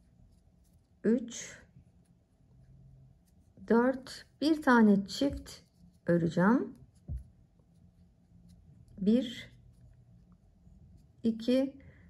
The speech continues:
dört tane tek. Bir, iki, üç, dört. Bir tane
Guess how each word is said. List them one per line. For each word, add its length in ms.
dört 300
tane 360
tek. 480
Bir, 840
iki, 760
üç, 880
dört. 500
Bir 240
tane 440